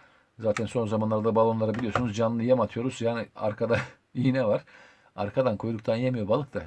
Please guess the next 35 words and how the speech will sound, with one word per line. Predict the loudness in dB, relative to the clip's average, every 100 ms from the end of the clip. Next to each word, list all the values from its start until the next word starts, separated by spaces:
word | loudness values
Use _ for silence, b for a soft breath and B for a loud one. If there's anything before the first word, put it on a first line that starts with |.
| -14 _
bunu | -10 -8 -2
görüyor. | -2 0 -2 -4 b b b _
Yandan | 2 2 4 2
yiyor | 0 -8
hesap | -4 0 0
edin. | 0 -8 b b b b
Ha, | 0 6
bu | 6
arada, | 8 6 4
e, | -2
şunu | -2 0
da | 0
söyleyeyim | 2 0 -2
size. | -8
Çelik | -6 -4 -4 -6 -20 _
tel | 2 4
gibi | 2 0
biliyorsunuz | 2 0 -2 -2
misinalar | -2 2 6 6
var. | 6 2
Onları | 0 0 2 0
da | -2
kesiyor | -2 -2 0 0 2
balon. | 2 0 -2 -6 -8
Biz | -2
donduk | 2 4 2 -4
kaldık. | -2 0 0 -6 B B B B B _
Çünkü | -8 -6
canlıya | -2 0 0 0
biz | -2
onlardan | 0 0 0 -2
takıyoruz. | -4 -8 -8 -8 -10 -20 b b b b b b _
Şöyle | -10 -4 -2 0
gösterelim | -2 -2 -2 -2 -4
size. | -4 -2